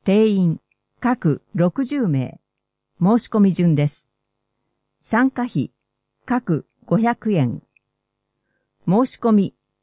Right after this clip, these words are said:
体育施設で配布する申し込み書を、十月三十一日までに、区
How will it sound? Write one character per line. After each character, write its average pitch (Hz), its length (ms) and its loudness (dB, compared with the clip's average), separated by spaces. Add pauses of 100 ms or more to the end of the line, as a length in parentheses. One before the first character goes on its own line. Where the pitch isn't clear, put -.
(600)
体 262 220 -2
育 269 160 -6
施 - 160 -12
設 226 240 -4
で 143 120 2
配 160 260 -2
布 180 120 -4
す - 160 -4
る 143 160 -2
申 160 240 2
し - 140 -10
込 185 100 0
み 175 100 2
書 156 200 -2
を、 147 200 -4 (560)
十 240 260 2
月 262 240 0
三 254 320 2
十 143 220 0
一 139 260 -2
日 254 240 2
ま 220 140 2
で 131 160 2
に、 117 180 -4 (340)
区 214 280 -2